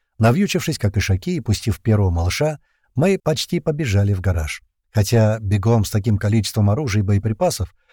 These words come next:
которое было на нас, это назвать сложно. «Тихо, не гремите, млядь!» — зашипел на нас док, аккуратно снимая с себя всё, что он набрал. «Дальше что?» Вот она, дверь в гараж, осталось её открыть.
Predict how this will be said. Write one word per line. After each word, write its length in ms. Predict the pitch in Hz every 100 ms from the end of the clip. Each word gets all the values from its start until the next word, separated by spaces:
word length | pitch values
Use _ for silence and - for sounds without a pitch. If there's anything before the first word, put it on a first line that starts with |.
| _
которое 360 | 170 175 156 147
было 240 | 151 147
на 120 | 147
нас, 240 | 127 92 -
это 180 | - 120
назвать 320 | 120 107 107
сложно. 400 | - 98 80 76 - _ _ _
«Тихо, 340 | - 95 - 101
не 140 | 113
гремите, 500 | 110 185 185 156 151
млядь!» — 360 | 156 156 135 90
зашипел 400 | 95 95 110 90
на 100 | 92
нас 220 | 90 80
док, 220 | 160 - _ _ _
аккуратно 500 | 101 95 110 107 104
снимая 420 | - 107 107 101
с 60 | 90
себя 240 | - 95
всё, 180 | 87 165
что 180 | - 156
он 80 | 151
набрал. 420 | 147 98 110 101 _ -
«Дальше 300 | 151 113 -
что?» 340 | - 131 80 _ _ _ -
Вот 180 | 151 190
она, 160 | 180
дверь 220 | 127 123
в 40 | 131
гараж, 380 | 117 92 92 -
осталось 420 | 101 - 117 -
её 100 | 113
открыть. 400 | 104 87 78 -